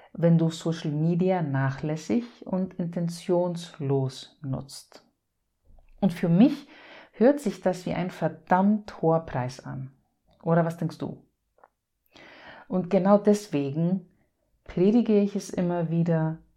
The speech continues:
und genau deswegen dreht sich auch dieser Podcast um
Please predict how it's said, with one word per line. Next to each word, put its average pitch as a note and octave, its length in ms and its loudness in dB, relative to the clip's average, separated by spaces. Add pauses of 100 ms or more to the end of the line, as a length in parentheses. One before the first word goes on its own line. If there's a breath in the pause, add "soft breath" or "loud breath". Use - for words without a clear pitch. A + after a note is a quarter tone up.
(220)
und C#3 480 -4 (240)
genau D#3 240 4
deswegen E3+ 600 2
dreht E3 240 2
sich E3+ 180 -2
auch - 80 -6
dieser D3+ 240 -2
Podcast - 1000 -6
um F3+ 320 2